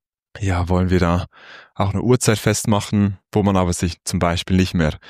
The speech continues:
in Zoom trifft, sondern einfach sich ins Feld einklingt, mit dem Bewusstsein, sich erinnert an diesen Raum der Verbundenheit. Das fand ich schon sehr kraftvoll, aber doch hat sich's dann wie ein Zwischenschritt angefühlt,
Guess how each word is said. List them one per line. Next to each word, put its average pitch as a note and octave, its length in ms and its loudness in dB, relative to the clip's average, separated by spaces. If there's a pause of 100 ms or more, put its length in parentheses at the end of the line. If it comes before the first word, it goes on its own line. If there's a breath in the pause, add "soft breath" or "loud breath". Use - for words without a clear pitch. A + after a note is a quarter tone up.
(300 loud breath)
in E2+ 160 -2
Zoom B2+ 300 0
trifft, - 560 -4 (1300 loud breath)
sondern F2+ 480 0
einfach F#2+ 360 0
sich - 200 0
ins F#2 160 2
Feld B2 260 2
einklingt, D#2 640 -4 (160 loud breath)
mit G2 100 0
dem F2 60 0
Bewusstsein, F2+ 600 0
sich - 200 -4
erinnert G#2 360 2
an F#2+ 120 2
diesen F2 220 0
Raum E2 460 0
der D2+ 80 -2
Verbundenheit. D2+ 720 -8 (1700)
Das G#2+ 200 0
fand F#2 180 0
ich E2+ 60 0
schon E2 140 2
sehr D2+ 200 0
kraftvoll, G2+ 680 0 (200)
aber F#2+ 300 2 (260)
doch B2+ 260 0
hat A2+ 140 -2
sich's - 200 -4
dann G2 200 0
wie G2+ 80 2
ein F#2 80 0
Zwischenschritt - 540 -2
angefühlt, F2 580 0